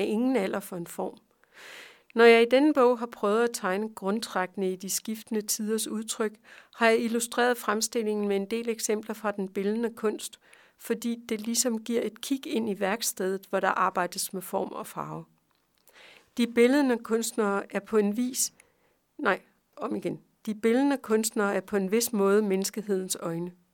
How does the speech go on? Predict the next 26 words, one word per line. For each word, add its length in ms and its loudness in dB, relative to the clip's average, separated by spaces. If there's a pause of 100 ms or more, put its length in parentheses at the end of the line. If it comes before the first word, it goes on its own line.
(560)
Men 160 2
den 240 8
ånd, 300 4
der 80 -4
har 140 -8
formet 460 0
de 60 -6
yderste, 400 -6 (120)
ypperste 480 4
kunstværker, 640 0
kan 200 -4
også 260 2
spores 520 0
i 40 -6
de 140 -4
mest 400 -2
ringeagtede 720 -2
dusingenstandes 1080 -4
udseende. 540 -4 (920)
Den 160 6
Sixtinske 680 2
Madonna 600 2
og 120 0
Venus 400 -2
fra 140 -4
Milo 380 0